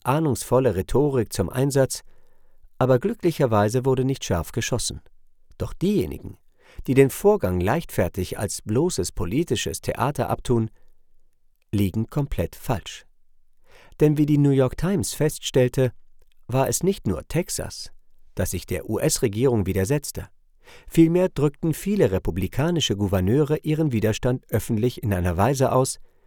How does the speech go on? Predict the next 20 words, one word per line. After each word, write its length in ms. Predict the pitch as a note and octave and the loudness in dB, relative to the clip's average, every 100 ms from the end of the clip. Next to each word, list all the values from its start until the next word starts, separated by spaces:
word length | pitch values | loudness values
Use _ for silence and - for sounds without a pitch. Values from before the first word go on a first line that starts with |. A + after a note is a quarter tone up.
| - - _ - | -20 -20 _ -6
die 160 | C3 A#2 | -2 0
an 160 | G#2+ F2 | 0 -2
Vorboten 640 | - F#3 E3+ D#3 D3 D#3+ | 2 2 4 0 -2 -6
eines 320 | - C#3 D3+ | -2 -2 -2
bewaffneten 760 | - D3 G#2 - G2+ F#2+ A#2+ - | 0 2 2 0 -2 -2 -2 -2
Konflikts 500 | C#3+ C#3+ G2+ - - | -2 -2 -4 -4 -6
erinnerten. 640 | A2 G#2 G2+ E2 - E2+ - - - - - - - _ _ - - - - | -4 -2 -2 -4 -8 -14 -14 -20 -20 -20 -20 -20 -20 _ _ -20 -20 -20 -20
Zweitens 540 | - - B2+ - D#3+ - | -4 2 2 2 -4 -2
ist 180 | D#3+ - | -4 -4
zu 100 | D#3 | 0
beachten, 420 | D3+ C#3+ - D#3+ | 0 0 -2 -2
dass 200 | D3 - | 0 -2
ein 220 | - A2+ | -2 -2
erneuter 560 | - G#2+ B2 G3 - E2+ | 0 0 2 0 0 0
Bürgerkrieg 680 | D#2+ E3 G#2 F2 - E2 | 2 0 0 -6 -6 -6
in 120 | E2+ E2+ | -4 -4
den 140 | D#2 | -6
U 140 | - G2 | -2 -4
S 160 | E2+ - | -4 -4
A 280 | B2 D#3+ | -2 -2